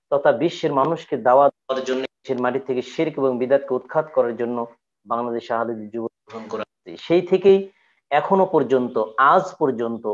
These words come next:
এখন আমরা যারা শুনছি, এখনো পর্যন্ত বাংলাদেশ আহলে হাদিস যুব সংঘ শুধু সমাজ সংস্কারের কাজই করে যাচ্ছে।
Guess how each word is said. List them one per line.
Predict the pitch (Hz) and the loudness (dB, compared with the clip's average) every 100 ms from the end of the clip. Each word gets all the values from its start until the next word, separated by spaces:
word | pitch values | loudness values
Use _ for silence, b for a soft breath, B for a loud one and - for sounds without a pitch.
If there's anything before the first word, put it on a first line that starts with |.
| - | -4
এখন | 127 - - | -4 -4 -10
আমরা | - 139 | -8 -4
যারা | 131 120 | -4 -4
শুনছি, | - _ 120 131 | -8 _ -10 -4
এখনো | 135 185 185 | 0 2 0
পর্যন্ত | 165 143 127 131 131 107 B B B B 107 | 0 -2 -2 0 0 0 B B B B -2
বাংলাদেশ | 127 165 185 202 202 | 0 4 4 4 4
আহলে | 185 196 | 4 4
হাদিস | 185 | 2
যুব | 147 165 175 | 2 2 2
সংঘ | 185 190 185 | 2 2 2
শুধু | 180 175 170 | 2 0 -2
সমাজ | - - - - | -4 -16 -10 -4
সংস্কারের | 165 165 - - 165 151 | -2 -4 -6 -2 -2 0
কাজই | 147 139 170 | 2 2 2
করে | 165 107 | -2 -2
যাচ্ছে। | 101 101 - | -2 -4 -8